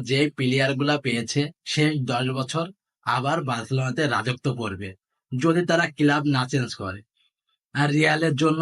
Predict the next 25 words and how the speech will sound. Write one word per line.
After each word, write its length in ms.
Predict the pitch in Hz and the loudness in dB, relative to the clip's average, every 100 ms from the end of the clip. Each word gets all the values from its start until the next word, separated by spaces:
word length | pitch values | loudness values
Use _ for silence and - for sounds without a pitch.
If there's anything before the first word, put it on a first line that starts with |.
| 160 | 4
এই 140 | 147 | 4
বছরটা 400 | 139 139 160 151 165 | 4 2 0 2 0
সত্যি 360 | 147 131 - 143 | 2 -2 0 0
হতাশাজনক। 720 | 127 139 127 143 139 139 151 _ _ _ - | 0 -2 -2 -2 -2 -6 -10 _ _ _ -2
তারা 260 | 123 120 143 | -2 0 -4
কোনোভাবেই 540 | 151 139 127 131 139 151 - _ - - | -4 -4 -2 -2 -2 -4 -6 _ -20 -2
কোনো 180 | 156 156 | 2 2
লিগেই 320 | 151 151 165 | 2 2 2
কামব্যাক 380 | 156 139 143 147 | 2 2 2 0
করতে 260 | 147 135 143 | -2 -2 0
পারলো 300 | 131 131 135 | 0 0 -2
না 120 | 135 156 _ _ _ | -2 -6 _ _ _
এবং 260 | 131 127 139 170 - _ _ _ - | -2 -2 -2 -6 -12 _ _ _ -4
একটা 280 | 139 - 147 | -4 -2 0
চ্যাম্পিয়নও 500 | 143 135 135 143 147 | 0 2 2 2 2
তারা 240 | 135 127 143 | 2 0 0
হতে 260 | 123 127 | -2 -2
পারলো 280 | 123 123 120 | 0 0 0
না 100 | 123 117 | -2 -2
এবার। 280 | 104 95 95 - _ _ _ _ 131 | -2 -4 -6 -12 _ _ _ _ -2
এবারের 340 | 131 135 151 | 2 4 2
বছরটা 420 | 131 117 135 151 170 | 0 -2 -2 0 0
তাদের 240 | 131 120 120 | 0 -2 -2
জন্য 260 | 120 123 127 117 | -2 0 0 0
না। 140 | 92 | -2